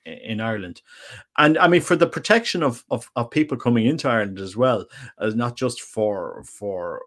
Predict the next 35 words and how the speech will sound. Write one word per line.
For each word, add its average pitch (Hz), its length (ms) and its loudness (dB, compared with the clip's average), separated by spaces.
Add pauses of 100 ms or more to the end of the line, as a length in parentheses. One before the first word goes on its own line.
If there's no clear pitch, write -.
(100)
for 101 200 -8
everyone, 107 420 -6
because, 104 400 -12 (420)
uh, - 260 -20 (240)
you 120 200 -10
know, 113 140 -4
there 127 160 -4
are 135 120 0
some 135 220 0
elements 131 380 2
in 113 60 -6
society 113 680 -8
that 98 100 -20
just - 240 -12
doesn't - 600 -8 (440)
think. 202 420 -4 (600)
And, 101 480 -8
you 110 140 -10
know, 101 140 -10
you 104 160 -12
get 117 180 -4
whipped 143 240 2
up - 140 -2
into 127 240 -2
a 117 40 0
frenzy 123 760 0 (380)
and, 101 380 -14 (140)
uh, 90 240 -18 (380)
and, 104 140 -12
and 101 220 -8
that, 107 220 -8
that 120 180 -2
doesn't 110 300 -12
help 107 300 -8
anybody 113 560 -2